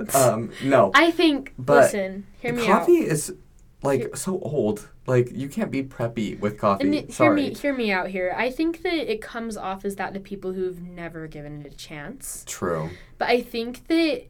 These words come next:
Speaker 1: especially now, where it's pretty common to drink coffee, right? Like, like you're saying, it's so old. People have been doing it forever. I think that most,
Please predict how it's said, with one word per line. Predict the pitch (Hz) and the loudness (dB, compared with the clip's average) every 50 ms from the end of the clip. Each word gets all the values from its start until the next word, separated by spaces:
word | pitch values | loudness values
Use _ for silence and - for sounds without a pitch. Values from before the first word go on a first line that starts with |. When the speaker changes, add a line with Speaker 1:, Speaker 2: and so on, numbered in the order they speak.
| - - | -8 -6
Speaker 1:
especially | 240 - - - 214 214 214 - 302 320 311 269 | -6 -6 -4 -4 -4 -4 -4 -2 0 0 0 2
now, | 233 214 196 185 175 170 160 156 151 156 | 2 0 0 -2 -2 -4 -6 -8 -8 -2
where | 175 196 185 180 | 0 2 4 4
it's | 202 196 - - | 2 0 -4 -10
pretty | - - 320 285 285 269 | -4 -4 -2 -2 -2 -4
common | - - 185 185 185 185 185 | -6 -8 -8 -8 -8 -8 -10
to | 170 | -10
drink | 160 - 151 143 165 196 | -8 -8 -8 -8 -8 -12
coffee, | - - - - - - - 160 | -14 -16 -16 -16 -16 -16 -16 -16
right? | 185 165 170 170 170 175 - - - - - - - - - - - - - - | -12 -8 -6 -4 -4 -4 -6 -10 -12 -18 -20 -20 -20 -20 -20 -20 -20 -14 -6 -4
Like, | 247 247 262 | -4 0 2
like | 262 262 269 | 0 2 2
you're | 302 277 | 0 -2
saying, | 277 - 285 220 196 170 | 0 -2 -2 -2 -2 -4
it's | 190 202 - | -6 -8 -8
so | - 262 240 | -6 -6 -4
old. | 220 220 196 196 | -4 -4 -6 -6
People | - 214 202 - 220 220 | -8 -10 -8 -6 -6 -4
have | |
been | 208 214 | -2 0
doing | 202 202 196 196 | 0 0 0 0
it | 196 - | -4 -6
forever. | - - - 185 180 170 - | -10 -10 -10 -6 -6 -6 -4
I | 196 220 220 | -4 -6 -6
think | 202 - - 214 214 254 262 - - | -8 -8 -8 -8 -8 -8 -10 -4 -4
that | 302 262 - | -4 -2 -2
most, | 214 202 196 185 170 175 202 254 - - - - - | -2 -4 -2 -4 -4 -4 -6 -8 -8 -12 -14 -16 -18